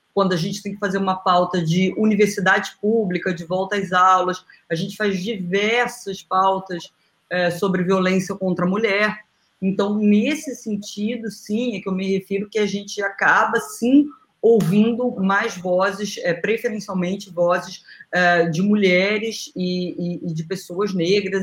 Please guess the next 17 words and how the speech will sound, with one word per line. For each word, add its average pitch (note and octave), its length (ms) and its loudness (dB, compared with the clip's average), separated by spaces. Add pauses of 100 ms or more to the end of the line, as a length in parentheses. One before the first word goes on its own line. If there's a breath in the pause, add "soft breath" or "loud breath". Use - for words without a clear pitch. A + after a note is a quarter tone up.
e, G3 220 -12 (100)
e F#3 100 -2
L F#3 140 -4
G F#3+ 140 -4
B G3+ 140 2
Ts, F3+ 320 0
logicamente, F#3 440 -2
quando G3 140 -6
a - 20 -2
gente F#3 160 -6
também F#3+ 180 -6
tá G3 120 -4
falando, G3 440 -2 (360 loud breath)
ah, F3 280 6
desse F#3+ 380 0
tema. E3+ 420 0
Mas, A3 640 2